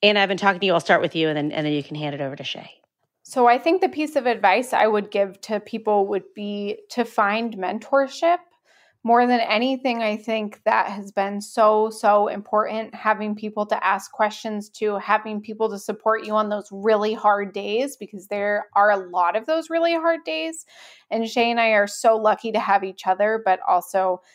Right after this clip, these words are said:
Speaker 2: um, so lucky to have built a network of people. And that net-, network has certainly reaches beyond Iowa. So I'm so grateful for the people that always pick up the phone when we need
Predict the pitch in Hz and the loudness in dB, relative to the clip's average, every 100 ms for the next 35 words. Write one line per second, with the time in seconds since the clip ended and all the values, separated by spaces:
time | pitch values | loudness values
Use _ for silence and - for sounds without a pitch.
0 | _ _ - 180 180 180 - - 214 202 | _ _ -4 -4 -4 -6 -4 2 4 4
1 | 196 - 208 196 185 - 196 - 190 185 | 0 -2 -6 -8 -6 -2 -2 -2 -2 -2
2 | - - - _ _ _ _ _ 208 202 | -4 -20 -20 _ _ _ _ _ 2 4
3 | 202 208 208 - 285 285 311 - 320 320 | 2 2 2 4 4 2 -6 -4 -6 2
4 | 320 311 - 214 208 - 202 208 - _ | 2 2 0 0 0 2 -2 -4 -8 _
5 | - 269 254 233 220 214 196 - - _ | 0 2 4 2 2 -6 -6 -14 -20 _
6 | - 285 - 233 202 226 226 208 175 202 | -2 0 0 -2 0 -2 -4 -8 -6 -2
7 | 185 180 170 175 - - - 190 185 - | 0 0 -2 -8 -14 -12 -2 0 0 2
8 | 202 208 - 190 185 - 196 208 208 190 | 0 0 0 2 2 0 -4 -4 -4 -4
9 | 185 214 208 208 185 185 208 196 190 180 | -4 -2 -2 -2 -8 -8 -6 -2 2 2
10 | 180 190 - 208 190 - 190 196 190 196 | 2 -2 -6 -2 -2 -4 -2 2 2 0
11 | 185 185 185 180 180 185 | -4 -6 -8 -8 -10 -12